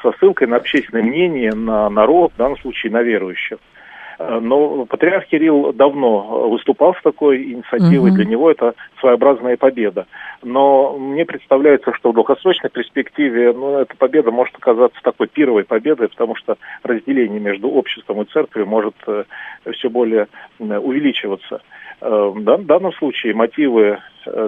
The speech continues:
Speaker 1: церкви мне, э, трудно обосновать, э, кроме вот, э, так, так, таким, м,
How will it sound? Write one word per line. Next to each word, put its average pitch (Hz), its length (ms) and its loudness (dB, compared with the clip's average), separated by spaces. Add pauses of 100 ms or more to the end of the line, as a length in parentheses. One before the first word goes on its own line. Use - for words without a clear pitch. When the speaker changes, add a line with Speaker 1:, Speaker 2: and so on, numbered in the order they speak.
Speaker 1:
церкви 156 340 2
мне, 110 260 -6
э, 120 220 -2 (520)
трудно 143 380 -4 (420)
обосновать, 117 580 0 (180)
э, 107 360 -6 (460)
кроме 135 300 -2
вот, 110 180 0 (100)
э, 117 120 -2 (380)
так, 120 240 -2
так, 123 240 0
таким, 131 540 -4 (280)
м, 120 480 -10